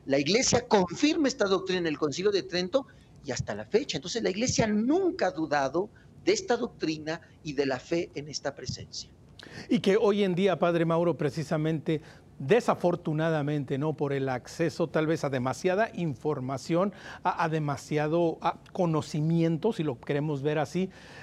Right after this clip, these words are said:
Speaker 2: no-, nos hace a veces pensar, ¿no? Que, que es parte de lo que somos el dudar, que, que está bien el dudar, que bueno, así se ha venido haciendo, pero como bien lo dice el Padre José, ha sido una constante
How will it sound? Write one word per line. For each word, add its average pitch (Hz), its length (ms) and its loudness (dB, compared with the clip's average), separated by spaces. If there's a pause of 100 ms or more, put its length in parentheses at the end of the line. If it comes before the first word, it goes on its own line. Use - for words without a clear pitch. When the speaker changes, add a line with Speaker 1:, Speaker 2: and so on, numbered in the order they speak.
Speaker 2:
no-, 180 200 2
nos 190 220 0
hace 196 220 4
a 185 40 4
veces 185 380 0
pensar, 151 600 0
¿no? 165 280 -2
Que, 139 200 -6
que 165 140 -2
es 151 80 -2
parte 180 480 2 (340)
de 175 160 2
lo 170 140 4
que 165 120 0
somos 190 420 2
el 156 200 0
dudar, 185 600 4 (240)
que, 165 200 -2
que 180 100 0
está 185 280 2
bien 175 320 2
el 156 160 2
dudar, 208 540 2 (300)
que 180 120 0
bueno, 180 320 4
así 156 280 -2
se - 160 2
ha 175 40 4
venido 175 320 2
haciendo, 185 400 2
pero 156 220 2
como 151 220 2
bien 196 180 2
lo 202 80 4
dice 185 220 0
el 156 80 0
Padre 156 340 0
José, 151 320 -2
ha 180 120 0
sido 262 180 2
una 302 180 0
constante 185 960 0